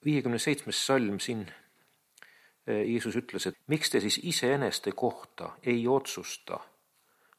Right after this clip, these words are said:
mis on õige? Meie eestikeelses tõlkes kõlab see küsimus kuidagi nagu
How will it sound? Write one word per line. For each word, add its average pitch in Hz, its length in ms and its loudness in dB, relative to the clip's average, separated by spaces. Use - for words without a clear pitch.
mis - 280 0
on 98 340 0
õige? 85 460 -6
Meie 156 200 6
eestikeelses 131 560 2
tõlkes - 400 2
kõlab 139 320 2
see - 160 -4
küsimus 101 480 -4
kuidagi 110 760 0
nagu 123 340 -4